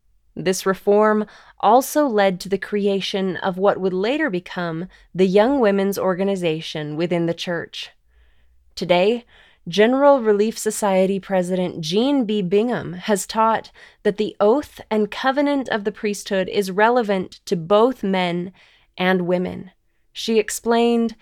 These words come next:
"It is important that women understand that we too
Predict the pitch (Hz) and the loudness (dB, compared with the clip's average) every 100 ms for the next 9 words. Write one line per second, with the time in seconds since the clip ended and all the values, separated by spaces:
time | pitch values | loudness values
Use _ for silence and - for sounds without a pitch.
0 | _ _ _ _ 226 285 311 277 - 247 | _ _ _ _ 2 2 2 0 2 -2
1 | - 190 - - - _ 196 196 202 254 | 0 -4 -6 -16 -20 _ -2 4 4 4
2 | 285 240 240 233 - 185 185 190 190 175 | 2 0 -2 -2 -2 0 0 0 -2 -4
3 | 175 247 269 - 330 320 190 160 | -4 -4 -6 -8 -2 0 0 0